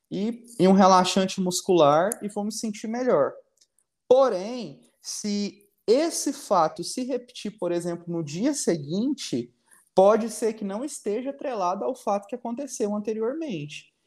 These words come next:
E aí sim, eu preciso de ser rápido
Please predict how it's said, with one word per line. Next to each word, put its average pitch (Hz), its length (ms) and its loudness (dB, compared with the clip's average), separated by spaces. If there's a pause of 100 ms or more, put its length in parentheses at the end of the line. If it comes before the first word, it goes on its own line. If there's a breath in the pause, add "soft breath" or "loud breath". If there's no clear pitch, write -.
(240)
E 180 120 6
aí 190 260 4
sim, 262 500 -4 (240)
eu 180 220 0
preciso 226 800 0
de 180 520 -6 (160)
ser 180 300 0
rápido 165 760 -2